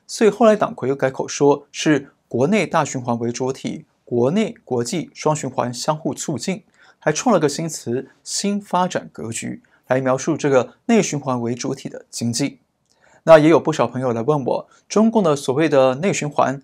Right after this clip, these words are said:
到底能不能成呢？那真的循环得了吗？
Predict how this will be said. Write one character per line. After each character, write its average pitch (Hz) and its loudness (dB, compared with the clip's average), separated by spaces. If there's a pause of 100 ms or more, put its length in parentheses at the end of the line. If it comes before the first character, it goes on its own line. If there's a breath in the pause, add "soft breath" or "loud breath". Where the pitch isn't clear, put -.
(140)
到 220 2
底 - -10
能 110 -8
不 123 -10
能 123 -4
成 - -8
呢？ 120 -6 (360)
那 135 0
真 151 -2
的 127 2
循 - -8
环 131 -2
得 131 -2
了 - -4
吗？ - -10